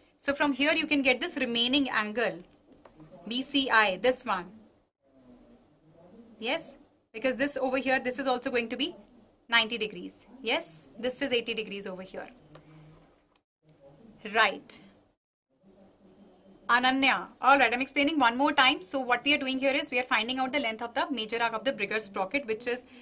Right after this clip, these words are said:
this much part, right? This much part over here. So to find this out, the formula is theta by three sixty into two pi R one. For this, you would require theta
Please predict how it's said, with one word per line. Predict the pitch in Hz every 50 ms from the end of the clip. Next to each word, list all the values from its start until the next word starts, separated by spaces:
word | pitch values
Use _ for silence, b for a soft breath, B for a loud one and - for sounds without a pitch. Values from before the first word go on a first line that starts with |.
| B B B
this | 226 208 262 254 - -
much | 233 208 190 - - -
part, | - 180 - - - - 151 180 208 208 208 208 - 196 - - - - - - -
right? | 208 220 254 262 -
This | - 247 254 -
much | - 247 240 240 -
part | - 196 196 190
over | 185 185 180
here. | 185 208 - - 156 - 208 - B B B B B B
So | B -
to | 294 311
find | 294 - 269 262 269 277
this | - 285 -
out, | 302 294 330 294 -
the | -
formula | - 285 262 254 277 285 320
is | 370 381
theta | - - 302 277 285 285
by | 285 285 294
three | 285 - 285
sixty | 277 - 294 285 - -
into | 294 269 302
two | 294 285 269
pi | - 277 277 277
R | 269 262 262 254
one. | 269 285 302 B B B B
For | B - 277 277
this, | 262 294 339 339 -
you | 302
would | 262 294 294
require | 277 277 277 - 262 254 240 233 247 254 269 254
theta | - - - 226 220 - 226 220